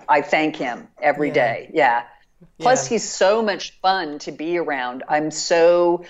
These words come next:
Speaker 1: excited when I get an opportunity to work with him.
Speaker 2: Yeah.
Speaker 1: He does our, um, a lot of our voiceover, and he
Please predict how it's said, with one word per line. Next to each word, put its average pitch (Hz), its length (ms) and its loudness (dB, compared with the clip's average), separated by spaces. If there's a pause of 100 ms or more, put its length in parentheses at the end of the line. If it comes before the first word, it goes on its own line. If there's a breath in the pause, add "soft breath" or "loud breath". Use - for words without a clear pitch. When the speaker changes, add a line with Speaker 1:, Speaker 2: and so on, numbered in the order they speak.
(360 loud breath)
Speaker 1:
excited 160 720 2
when 147 120 -2
I 143 120 -2
get 151 220 4
an 156 120 2
opportunity 147 960 -2
to 139 440 -2
work 139 380 2
with 165 140 4
him. 170 600 0
Speaker 2:
Yeah. 147 240 -14 (100)
Speaker 1:
He 170 300 4
does 156 680 6
our, 139 520 4
um, 131 540 -2 (120)
a 156 80 2
lot 147 200 4
of 151 120 4
our 151 200 4
voiceover, 143 1000 2
and 135 640 -2 (340 soft breath)
he 156 720 4